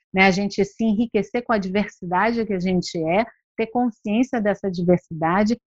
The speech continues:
e trabalhar em conjunto, né? Entender que o planeta precisa trabalhar em conjunto. A gente gastou esse mesmo,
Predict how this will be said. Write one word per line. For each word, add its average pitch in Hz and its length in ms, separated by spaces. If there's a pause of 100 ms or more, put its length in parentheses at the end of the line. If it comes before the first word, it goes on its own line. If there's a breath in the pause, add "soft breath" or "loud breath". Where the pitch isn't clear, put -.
e 233 80
trabalhar 214 520
em 247 140
conjunto, 202 800
né? 165 180
Entender 170 400
que 196 100
o 190 60
planeta 185 440
precisa 202 500
trabalhar 190 400
em 190 100
conjunto. 180 460 (400 loud breath)
A 170 80
gente 196 260
gastou 196 440 (120)
esse 202 240
mesmo, 240 680